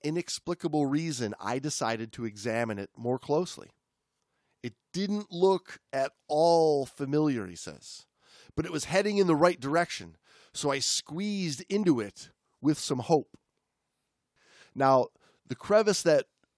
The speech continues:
we're talking about that leads you, you know, towards Pothole, it's a tight, it's a tight restriction, but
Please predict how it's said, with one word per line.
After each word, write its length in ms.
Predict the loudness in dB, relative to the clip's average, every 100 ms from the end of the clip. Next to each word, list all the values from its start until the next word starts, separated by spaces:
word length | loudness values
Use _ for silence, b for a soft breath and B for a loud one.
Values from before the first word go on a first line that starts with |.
| _ _ _ _
we're 220 | -4 -2 0
talking 380 | 0 -2 -4 -8
about 340 | -8 -10 -12 _ _ _ _ _ _ _ _
that 160 | -4 -4
leads 420 | -6 -6 -6 -6
you, 340 | -6 -6 -8 -18 _ _ _ _ _
you 80 | -8
know, 140 | -8 -10 _ -8
towards 300 | -4 -4 -2
Pothole, 500 | 0 0 -2 -12 -20 _ _ _ _ _ _ _ _
it's 180 | -2 -2
a 60 | -4
tight, 340 | -4 -4 -4 _ _ _ _ _ _ _ -6
it's 160 | -4
a 60 | -2
tight 260 | -4 -6 -6
restriction, 500 | -12 -8 -8 -8 -8
but 220 | -8